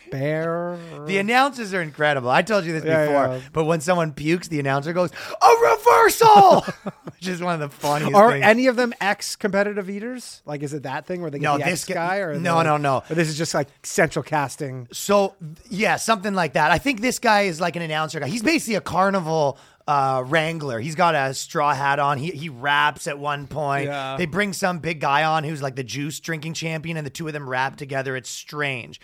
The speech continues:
Speaker 2: Strange stuff going on over there. And, um,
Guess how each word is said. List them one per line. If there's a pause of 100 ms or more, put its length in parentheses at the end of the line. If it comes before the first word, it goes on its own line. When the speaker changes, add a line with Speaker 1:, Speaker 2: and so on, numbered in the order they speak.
(240)
Speaker 2:
Strange
stuff
going
on
over
there. (440)
And,
um,